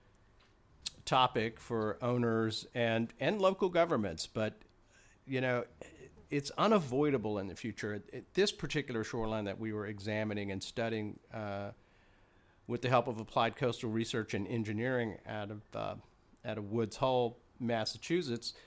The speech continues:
this is a shoreline with an average annual erosion rate of ten feet per year. And suggesting that they not build, uh,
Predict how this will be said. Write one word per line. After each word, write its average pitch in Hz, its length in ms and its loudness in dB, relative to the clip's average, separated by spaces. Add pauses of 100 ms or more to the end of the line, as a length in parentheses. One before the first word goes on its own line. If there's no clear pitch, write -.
(520)
this 196 260 6
is 226 100 -4
a 156 60 4
shoreline 139 500 4
with 120 120 0
an 104 100 0
average 120 520 0
annual 110 480 -2
erosion 104 480 -4
rate 95 240 -2
of - 180 -10
ten 123 380 -4
feet - 400 -6
per 98 180 -4
year. 120 340 -4 (800)
And 117 180 2
suggesting 131 800 2
that 117 220 -2
they 110 480 -2
not 117 340 0 (200)
build, 139 580 2 (560)
uh, 107 460 -4